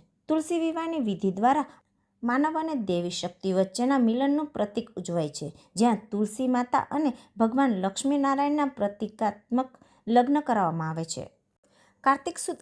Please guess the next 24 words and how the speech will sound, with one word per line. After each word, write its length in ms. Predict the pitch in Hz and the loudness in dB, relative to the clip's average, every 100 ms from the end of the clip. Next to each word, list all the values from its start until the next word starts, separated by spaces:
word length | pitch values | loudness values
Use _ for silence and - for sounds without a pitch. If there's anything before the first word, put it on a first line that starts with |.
| - | -2
અગિયારસ 460 | 196 190 180 185 185 | 0 0 0 -2 -4
અને 140 | 175 | -4
બારસના 520 | 175 185 190 185 185 170 180 | 0 0 0 -2 -4 -4 0
બે 100 | 226 | 0
દિવસ 320 | 240 - 254 - | 0 -4 -4 -2
દરમિયાન 380 | 240 262 294 240 - - 180 170 | -2 0 0 -4 -10 -10 -6 0
દીવમાં 440 | 208 214 247 247 - - | 2 4 2 0 -6 -6
ઉત્સવ 340 | 269 - 330 330 277 | -4 0 0 0 -6
અત્યંત 360 | - 294 302 240 - | -6 -8 -6 -8 -8
ભવ્ય 280 | 180 180 190 | -4 -2 0
રીતે 220 | 190 202 269 | -2 -2 -2
ઉજવાય 400 | 233 185 170 165 | 0 0 -2 -2
છે. 80 | - - - - | -6 -10 -12 -4
વાંજા 300 | 220 262 330 | 0 2 2
સમાજના 460 | 330 330 339 339 349 | 0 -2 -4 -4 -6
સભ્યો 440 | - 190 170 196 - _ | -4 -4 -2 -2 -2 _
અનેક 260 | 220 262 302 - | -2 -2 -2 -4
દિવસોથી 520 | 285 294 294 294 330 | -4 -2 -4 -2 -4
તૈયારીમાં 640 | 208 202 220 240 262 302 240 | -2 0 0 0 0 -2 -2
જોડાયેલા 440 | 196 180 175 160 | 0 2 0 -2
હોય 220 | 160 160 160 | -2 -6 -6
છે. 80 | 165 - _ - | -10 -14 _ 0
મંદિરની 480 | 190 185 190 185 | 2 2 2 -2
સજાવટ, 580 | 175 196 185 214 214 233 | -4 -4 -2 -2 -2 -4